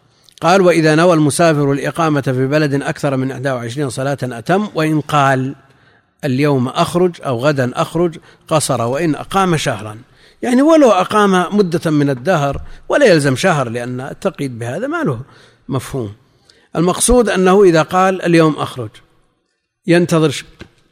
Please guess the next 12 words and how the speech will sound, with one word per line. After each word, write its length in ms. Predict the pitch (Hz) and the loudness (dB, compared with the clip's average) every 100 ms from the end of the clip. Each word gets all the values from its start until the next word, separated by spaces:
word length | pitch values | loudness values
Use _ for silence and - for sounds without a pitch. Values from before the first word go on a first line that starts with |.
| _ | _
ينتظر 560 | 240 208 190 175 180 190 _ _ | 2 4 4 2 2 0 _ _
شيء 340 | - 226 220 - _ _ | -4 0 0 -4 _ _
يحصل، 440 | 143 185 - 139 | -6 -6 -6 -2
رايح 300 | 143 196 156 | 0 0 -2
لب-، 220 | 156 151 147 | -2 -2 0
من 160 | 156 | -2
أجل، 440 | 160 185 190 220 220 _ _ _ _ - | 0 2 2 2 -8 _ _ _ _ -14
آه، 960 | - - - 107 104 - - - - | -8 -8 -8 -8 -10 -10 -12 -14 -14
بضاعة 500 | - 190 196 233 202 | -2 2 4 4 4
يشتريها 560 | 175 165 - 185 190 160 | 2 2 2 2 2 2
من 180 | 160 151 | 2 2
بلد، 280 | 156 143 | 0 -2